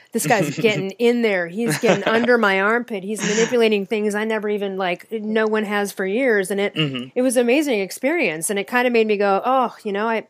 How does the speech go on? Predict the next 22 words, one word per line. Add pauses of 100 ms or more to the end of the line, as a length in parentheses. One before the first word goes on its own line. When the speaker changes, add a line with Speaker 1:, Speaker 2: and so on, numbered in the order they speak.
Speaker 1:
I, (340)
I
should
go
see
a
physical
<laughs>
therapist
a
couple
times
a
year."
Speaker 2:
<laughs> (460)
Speaker 1:
Um,
Speaker 2:
Yeah,
Speaker 1:
it
was
really
Speaker 2:
absolutely.
Speaker 1:
impressive.